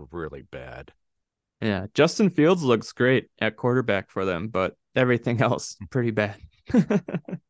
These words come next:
Speaker 1: Where are you going? You picking the Vikes?
Speaker 2: Picking the Vikes. And then we got,
Speaker 1: Okay.
Speaker 2: to finish it off, Lions at Packers.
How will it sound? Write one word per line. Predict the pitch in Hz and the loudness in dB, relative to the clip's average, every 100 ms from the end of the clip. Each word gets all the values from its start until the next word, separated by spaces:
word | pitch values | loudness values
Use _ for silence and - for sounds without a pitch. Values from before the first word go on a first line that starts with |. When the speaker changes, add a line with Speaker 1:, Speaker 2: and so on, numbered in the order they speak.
| _ _ _ _ _ _ _ _ _ _ _ _ 123 | _ _ _ _ _ _ _ _ _ _ _ _ 0
Speaker 1:
Where | 127 | 2
are | |
you | 123 123 | 2 0
going? | 131 98 82 | -2 -2 -4
You | 113 107 | -6 -2
picking | 127 117 | 0 0
the | 113 | -2
Vikes? | 110 165 - - - _ _ _ _ - | -4 -4 -8 -16 -18 _ _ _ _ 2
Speaker 2:
Picking | 175 180 165 | 4 6 6
the | 151 | 6
Vikes. | 120 113 104 - - - 147 _ _ - | 6 4 4 0 -12 -12 -14 _ _ -4
And | 123 | 2
then | 127 120 | 4 4
we | 127 | 4
got, | 123 123 117 - 98 | 4 4 2 -2 -20
Speaker 1:
Okay. | - - | -10 -6
Speaker 2:
to | 104 | -6
finish | - 165 170 165 | 2 4 4 4
it | 135 | 4
off, | 131 123 117 _ _ - | 4 4 0 _ _ -10
Lions | 87 107 135 143 123 107 - - | -2 2 2 2 0 -4 -8 -6
at | 117 117 87 - - _ _ _ - | 0 2 0 -4 -20 _ _ _ -8
Packers. | 82 98 - 113 85 76 - - | -4 -4 -2 0 0 -2 -8 -14